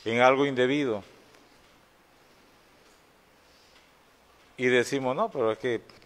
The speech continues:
son muchos los que andan en eso, no nos preocupa". Tenemos que preocuparnos, tenemos que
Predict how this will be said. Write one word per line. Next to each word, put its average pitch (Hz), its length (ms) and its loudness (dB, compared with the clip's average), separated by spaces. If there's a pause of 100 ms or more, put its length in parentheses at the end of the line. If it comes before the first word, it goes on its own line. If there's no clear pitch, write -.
(320)
son 120 200 -2
muchos 139 260 -2
los 117 120 0
que - 80 -4
andan 123 240 -2
en 135 180 -6
eso, 135 260 -12 (340)
no 117 140 -6
nos 120 120 -4
preocupa". 110 460 -8 (1600)
Tenemos 135 380 -4
que 117 100 -8
preocuparnos, 95 720 -2 (420)
tenemos 131 280 -10
que 127 360 0